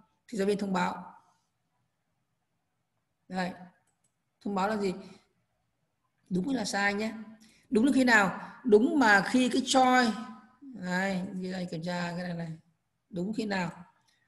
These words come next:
Đúng khi mà người dùng chọn giá trị là người dùng sẽ nháy vào, sẽ trả lời, nó sẽ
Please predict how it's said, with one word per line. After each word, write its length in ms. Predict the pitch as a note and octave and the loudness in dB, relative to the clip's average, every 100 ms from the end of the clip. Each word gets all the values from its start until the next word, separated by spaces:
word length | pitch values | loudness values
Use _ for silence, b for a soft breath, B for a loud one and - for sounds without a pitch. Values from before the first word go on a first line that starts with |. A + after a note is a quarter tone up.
| _ _ | _ _
Đúng 300 | G#3+ F#3+ B3+ C4+ | 0 2 2 2
khi 180 | B3 A3+ | 2 2
mà 120 | G#3 | 2
người 180 | G3 F3+ | 2 4
dùng 340 | F#3+ F#3 F3 | 4 4 2
chọn 240 | G3+ F#3 | 0 -2
giá 80 | G3+ | -6
trị 200 | G#3+ G#3+ | -4 -4
là 380 | F#3 F3+ F3 F3 | -2 0 0 -2
người 160 | F3+ F3 | -2 0
dùng 220 | F3+ F3+ | 0 0
sẽ 160 | G#3 | -2
nháy 180 | F#3+ G3 | -2 -2
vào, 220 | A3 F#3+ | -2 -4
sẽ 100 | F3 | -4
trả 140 | G3+ F3+ | -4 -2
lời, 280 | F3+ F3 E3+ | 0 0 0
nó 140 | F#3 | -2
sẽ 220 | F3 C4+ | -6 -8